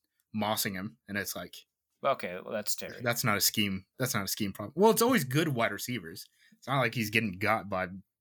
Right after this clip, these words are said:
Speaker 1: by
Speaker 2: Well,
Speaker 1: bad
Speaker 2: okay, but that,
Speaker 1: guys.
Speaker 2: that makes Jaire Alexander sound like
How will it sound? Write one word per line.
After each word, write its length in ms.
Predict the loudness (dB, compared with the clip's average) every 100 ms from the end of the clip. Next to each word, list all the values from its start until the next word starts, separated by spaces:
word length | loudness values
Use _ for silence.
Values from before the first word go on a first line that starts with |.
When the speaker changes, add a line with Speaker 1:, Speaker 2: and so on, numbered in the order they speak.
| -4
Speaker 1:
by 120 | -2
Speaker 2:
Well, 80 | 6
Speaker 1:
bad 200 | 6 6
Speaker 2:
okay, 80 | 6
but 60 |
that, 120 | 2 4
Speaker 1:
guys. 80 | 4
Speaker 2:
that 120 | 4
makes 220 | 6 4
Jaire 280 | 6 6 6
Alexander 400 | 4 4 2 4
sound 300 | 6 6 6
like 420 | 4 4 2 -4